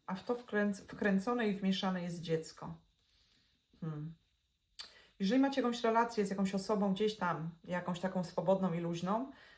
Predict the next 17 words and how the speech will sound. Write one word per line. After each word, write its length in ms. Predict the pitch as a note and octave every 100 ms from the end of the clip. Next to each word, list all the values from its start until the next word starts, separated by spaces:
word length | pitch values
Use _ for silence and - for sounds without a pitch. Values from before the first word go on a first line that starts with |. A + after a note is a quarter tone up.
| _
no 80 | A3+
to 100 | A3+
te 100 | G#3+
karty 260 | G#3 G3+ G3+
pokazują, 520 | G3 F#3+ F#3+ G3 F#3
że 100 | F#3
mogą 220 | F#3+ F#3
być 280 | F3 F#3+ -
tu 100 | E3+
też 440 | E3+ E3 G3 -
dyskusje 680 | F3+ - F3 E3 E3+ D#3+ E3
nerwowe, 480 | E3+ E3 E3 D3+ -
ale 300 | A3+ C4 C#4
związane 380 | G3 F#3 E3 G#3+
też 200 | B3+ C#4+
z 100 | G#3+
dzieckiem. 520 | D#3+ D3+ - D#3 E3